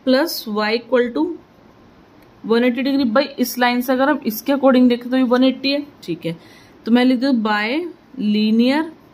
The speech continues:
pair। फर्स्ट इक्वेशन। अब मैं लिख देती हूँ W plus Z equals to one eighty degree, ये भी bilinear pair। मैं लिखती हूँ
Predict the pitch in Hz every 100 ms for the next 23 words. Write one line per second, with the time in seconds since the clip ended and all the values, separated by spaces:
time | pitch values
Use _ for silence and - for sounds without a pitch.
0 | - 175 160 170 - - - - - -
1 | - - 202 202 214 214 196 196 202 190
2 | - - - - 240 262 277 254 262 262
3 | 277 311 311 - 202 220 214 196 233 294
4 | 311 - 247 269 320 - 196 180 202 202
5 | 220 226 226 233 233 - 285 302 - -
6 | 185 214 226 240 233 262 262 262 294 302
7 | - - 165 170 196 196 208 220 226 240
8 | 262 262 285 294 285 - _ _ _ -
9 | - - - _ - _ - - - -
10 | - - - - - - - - - _
11 | - _ _ _ _ - - _ - -
12 | _ _ - - - - - - - 240
13 | 240 233 269